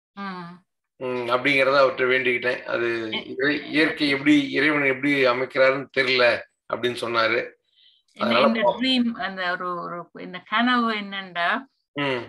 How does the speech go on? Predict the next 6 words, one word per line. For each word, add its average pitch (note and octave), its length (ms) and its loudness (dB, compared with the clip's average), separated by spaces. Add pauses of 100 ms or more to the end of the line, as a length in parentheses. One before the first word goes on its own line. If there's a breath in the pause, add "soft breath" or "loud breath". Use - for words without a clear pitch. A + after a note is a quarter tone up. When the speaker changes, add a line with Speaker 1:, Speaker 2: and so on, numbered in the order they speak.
(120)
Speaker 1:
நானும் G#3+ 400 0
அண்ணாவும் G3 640 -2
அக்காவும் F3+ 760 -6 (260)
Speaker 2:
ம். A#2+ 380 -8 (200)
Speaker 1:
எங்களோட, F3+ 240 -10 (160)
ம், E3 260 -18